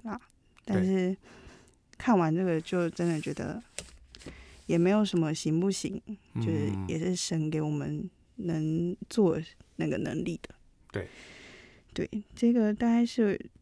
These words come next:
Speaker 1: 这一，目前看来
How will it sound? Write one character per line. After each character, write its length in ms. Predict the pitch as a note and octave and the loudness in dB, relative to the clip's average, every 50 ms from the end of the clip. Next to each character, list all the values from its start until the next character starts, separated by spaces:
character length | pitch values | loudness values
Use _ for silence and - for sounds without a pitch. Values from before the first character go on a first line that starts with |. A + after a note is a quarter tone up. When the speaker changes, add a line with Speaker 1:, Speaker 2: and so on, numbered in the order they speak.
| _ _ _ _ | _ _ _ _
Speaker 1:
这 220 | - - - A3 G#3+ | -2 2 4 6 8
一， 540 | A3 A3 G#3+ G#3+ G#3 G#3 G#3 G#3 A3 - - | 8 6 6 4 2 0 -2 -4 -6 -4 4
目 140 | - B3+ B3+ | 6 8 8
前 260 | A3 - F#3+ D#3 E3 | 8 6 4 2 2
看 480 | E3 E3+ F#3+ G3 G3 F#3+ F#3 F3+ F3 E3 - - _ - - A#3+ A3 - | 2 2 2 4 4 4 2 0 -2 -4 -8 -12 _ -20 -18 -18 -16 -10
来 440 | - - D#3 E3 - - - - - | -8 -6 -4 -4 -4 -6 -6 -10 -12